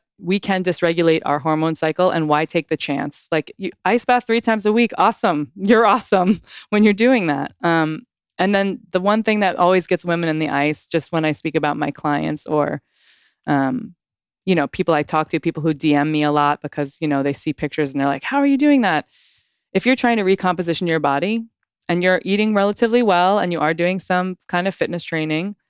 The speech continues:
there is nothing better to recomposition your body than getting in the cold. Nothing. And that is because we are making brown adipose tissue, like,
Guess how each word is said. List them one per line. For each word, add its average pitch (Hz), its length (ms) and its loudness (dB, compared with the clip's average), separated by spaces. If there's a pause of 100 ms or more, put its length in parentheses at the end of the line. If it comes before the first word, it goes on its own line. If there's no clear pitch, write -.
(120)
there 180 120 6
is 165 100 0
nothing 175 400 -2
better 160 380 0
to - 120 -8
recomposition 156 580 -4
your 147 120 -2
body 151 400 0
than 160 180 0
getting 139 280 -2
in 135 60 -4
the - 80 -10
cold. - 360 -8 (120)
Nothing. 156 640 -2 (560)
And 170 180 -2
that 165 200 2
is 175 120 2
because 156 460 -2
we 156 180 -2
are 143 380 0
making 151 440 -2
brown 139 360 0
adipose 139 420 -4
tissue, 135 400 -6
like, - 240 -8